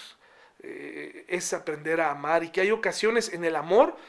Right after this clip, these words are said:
que tenemos que aprender a tomar ciertas distancias y, y, y aprender a amar como Dios nos amó. Hay mucho que aprender de nuestro Dios. Este hecho de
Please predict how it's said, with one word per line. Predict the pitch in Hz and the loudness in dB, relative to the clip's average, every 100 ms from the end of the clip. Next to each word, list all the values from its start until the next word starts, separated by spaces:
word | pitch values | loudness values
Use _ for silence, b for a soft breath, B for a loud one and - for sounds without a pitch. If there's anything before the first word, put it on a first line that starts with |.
| B B | B B
que | 165 | -10
tenemos | 180 214 285 - | -6 -2 -4 0
que | |
aprender | 269 277 240 240 | -2 0 -2 -2
a | 277 | -2
tomar | 277 208 254 | -2 -2 -2
ciertas | - 254 262 240 | -2 -4 -4 -6
distancias | 196 - 220 285 269 226 190 | -6 4 6 4 0 -2 -2
y, | 175 156 170 | -12 -14 -16
y, | - | -4
y | 175 | -2
aprender | 170 180 185 214 | -2 -4 0 4
a | 247 - B B | 4 2 B B
amar | 160 170 185 226 269 | -2 0 6 6 6
como | 262 208 180 | 0 -4 -4
Dios | 180 247 269 - B B - | -2 -2 -2 -10 B B -2
nos | 185 185 | 0 2
amó. | 170 170 311 392 - B B B B B | 0 0 -2 -4 -10 B B B B B
Hay | 175 | -8
mucho | 220 311 - | -4 -2 -2
que | 254 | -2
aprender | 240 226 208 214 | 2 2 4 0
de | 214 | 0
nuestro | 190 - 175 | -4 -6 -8
Dios. | 147 160 156 B B B | -6 -6 -8 B B B
Este | 175 - - 185 180 | -10 -2 6 6 6
hecho | 196 208 185 | 2 2 2
de | 165 147 | 0 -8